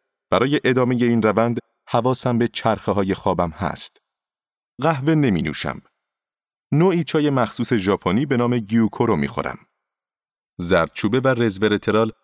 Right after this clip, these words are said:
نوعی مکمل غذایی، استفاده می‌کنم.» رکورد حضور آقای تورن در محل کار شاید موردی منحصر به فرد باشد، اما به هر حال،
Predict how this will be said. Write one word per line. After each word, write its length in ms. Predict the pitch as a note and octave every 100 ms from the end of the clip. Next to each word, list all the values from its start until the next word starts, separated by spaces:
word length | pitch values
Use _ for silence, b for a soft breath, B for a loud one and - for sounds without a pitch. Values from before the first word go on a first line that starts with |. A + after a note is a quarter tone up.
| -
نوعی 320 | C3+ C3+ B2
مکمل 540 | A2+ - G#2+ F#2+ G2
غذایی، 560 | F2+ G#2 F2+ F#2+ A2 E2
استفاده 480 | - F2 - D2+ C#2
می‌کنم.» 480 | B1+ - D2 - _ _ _ _ _ _ _ _ _ _ _ _ _ _ -
رکورد 360 | A#2+ F3+ E3+
حضور 320 | F3 D3+ D#3
آقای 320 | D#3+ C3 C#3 C3+
تورن 320 | - A#2 B2+
در 160 | A#2+
محل 320 | G#2 G2 F#2+ F#2
کار 340 | - F2 D#2+
شاید 420 | - - G#2 B2
موردی 400 | A#2 A#2 A2 A2+
منحصر 500 | A2+ A#2 - G#2 -
به 160 | F#2 F2+
فرد 300 | - E2+ -
باشد، 340 | C2 B1+ A#1 -
اما 160 | - C2
به 120 | F2+
هر 80 | G2+
حال، 260 | G#2 C3+